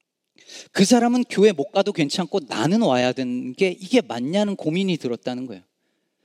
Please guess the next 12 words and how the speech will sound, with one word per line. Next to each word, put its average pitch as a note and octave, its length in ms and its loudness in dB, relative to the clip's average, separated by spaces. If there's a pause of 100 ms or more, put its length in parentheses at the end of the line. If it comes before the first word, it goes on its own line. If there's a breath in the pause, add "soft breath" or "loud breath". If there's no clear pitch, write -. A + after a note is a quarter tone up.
(220)
그래서 B3 280 2
차라리 B3 640 0 (840)
그 F#3+ 100 2
사람 A#3+ 220 4
교회 F3 240 4
가게 G3 260 4
하고 G3 220 -2
내가 C3+ 240 2
일하는 E3 340 0
게 F3+ 80 -4
맞지 C3+ 280 -4
않나? C3+ 300 -8